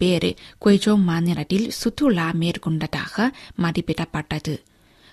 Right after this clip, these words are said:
சுற்றுலாத்துறையின் வருமானம் பதினான்கு ஆயிரம் கோடி யுவானை எட்டியது. இவை குய்ஜோ மாநிலம் மேற்கொண்ட முயற்சிகளால் ஏற்பட்ட சாதனைகளாகும். பரப்புரையை வலுப்படுத்தும் வகையில் குய்ஜோ மாநிலம்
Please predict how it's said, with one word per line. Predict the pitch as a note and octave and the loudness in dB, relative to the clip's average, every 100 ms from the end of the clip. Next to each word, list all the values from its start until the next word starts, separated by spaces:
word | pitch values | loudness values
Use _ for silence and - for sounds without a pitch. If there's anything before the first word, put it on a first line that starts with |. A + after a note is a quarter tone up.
| - | 2
சுற்றுலாத்துறையின் | G#3 G3 G3+ E3+ F#3 F#3 F3+ E3 E3 | 2 4 0 0 0 0 0 2 0
வருமானம் | D#3+ F#3 F#3+ F3 F3+ D3+ - - - F#3 | 0 2 2 2 0 -2 -4 -12 -6 0
பதினான்கு | G3 B3 G#3 B3+ A3+ - E3+ | 4 4 6 4 2 0 0
ஆயிரம் | F#3 F3 E3 - | 0 0 -2 0
கோடி | F3 F3 | 2 2
யுவானை | D#3+ D3+ E3+ A3+ F#3+ | 0 0 2 2 2
எட்டியது. | - E3+ D#3+ - - - _ _ - - - | 0 -2 -2 -4 -6 -8 _ _ -20 -6 2
இவை | A3 A#3 F3+ - - - | 4 6 2 -2 -20 2
குய்ஜோ | A3 G#3+ A#3 A3 F#3+ | 6 8 8 8 8
மாநிலம் | F#3+ F#3 F3 F3 E3+ | 6 4 4 2 4
மேற்கொண்ட | F3 F3+ F3 E3+ E3 - | 2 2 0 2 0 4
முயற்சிகளால் | G3 C#4 C4+ F#3+ - D#3+ E3+ G3 - E3+ | 4 4 2 -2 -2 -2 0 0 2 0
ஏற்பட்ட | E3 - D#3 D3+ D3 | 0 -2 -4 -4 -4
சாதனைகளாகும். | D#3+ E3 E3 D#3 - D3+ D3+ - - - _ _ _ _ _ _ _ _ - - | -4 -2 -2 -4 -4 -6 -6 -6 -6 -6 _ _ _ _ _ _ _ _ -12 2
பரப்புரையை | A3 B3+ D4+ C4 A#3 G#3+ F3 | 6 6 4 2 4 4 2
வலுப்படுத்தும் | F3 F#3+ F3 - F3 D#3+ | 0 -2 -2 -2 0 0
வகையில் | E3 - E3+ E3+ - - - - | 0 -2 -2 0 -2 -4 -18 0
குய்ஜோ | F#3 F3 F3+ E3 | 2 4 2 2
மாநிலம் | D#3 D3+ D3 D#3 | 0 -2 -2 2